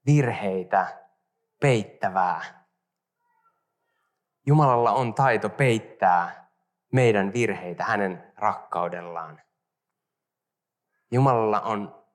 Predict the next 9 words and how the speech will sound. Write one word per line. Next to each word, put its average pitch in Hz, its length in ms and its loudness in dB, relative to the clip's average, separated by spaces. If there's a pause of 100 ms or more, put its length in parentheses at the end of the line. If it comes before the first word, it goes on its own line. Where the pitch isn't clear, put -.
(100)
taito 107 640 0
kääntää 98 500 0
niitä 92 520 -6 (760)
meidän 95 720 -2
mokiamme, 90 580 -2
meidän 98 300 -6
virheitämme 95 600 -4
jopa 113 380 -2
voitoiksi. 90 1080 -6